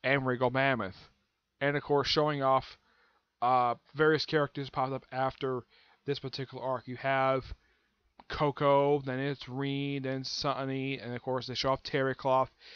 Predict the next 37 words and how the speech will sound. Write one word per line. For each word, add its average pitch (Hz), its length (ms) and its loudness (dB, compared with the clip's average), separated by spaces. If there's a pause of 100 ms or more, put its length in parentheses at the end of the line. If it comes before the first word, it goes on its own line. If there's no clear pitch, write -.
(240)
in 214 100 -4
a 240 60 0
quick - 220 0
little 180 160 4
montage, 139 480 2
though 143 280 0
they 170 160 4
look 240 280 -2
slightly 143 560 -4
different 143 300 -4
than 135 80 -6
they 135 100 -4
do, 139 240 -4
did 139 240 0
in 135 120 -4
the 123 140 -6
anime. 113 440 -8 (720)
Yeah. 117 280 -2 (1600)
But 160 180 8
it, 170 240 4
it's 175 180 2
a 175 60 4
good 170 160 6
O 143 120 8
V 131 140 0
A 123 140 -2
nonetheless. 113 540 -4 (440)
I 156 60 -10
kinda 156 280 4
wish 147 200 4
I 143 60 -2
could 131 140 -8
find 139 220 2
the - 60 -4
second 139 220 -2
one, 110 60 -6
but 107 140 -4